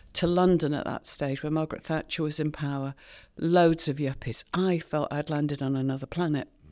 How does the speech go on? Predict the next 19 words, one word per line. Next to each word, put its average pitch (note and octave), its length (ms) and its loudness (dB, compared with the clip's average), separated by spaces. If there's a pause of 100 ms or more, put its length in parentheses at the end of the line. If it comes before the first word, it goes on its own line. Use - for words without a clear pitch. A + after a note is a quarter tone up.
(200)
Absolutely F3+ 760 0
on D3+ 120 2
another D3 280 -2
planet. - 520 -8 (720)
And E3+ 260 4
the F3 80 4
way G3+ 260 6
the D#3+ 100 2
church - 460 -4
worked, D#3 360 0
we D#3 100 0
had C#3 260 -4
things C#3 520 -2
like, C3+ 380 -8
uh, C3 80 -2
the A#2+ 160 -4
All A#2+ 140 -4
Souls A2+ 500 -8
Orchestra, A3 800 2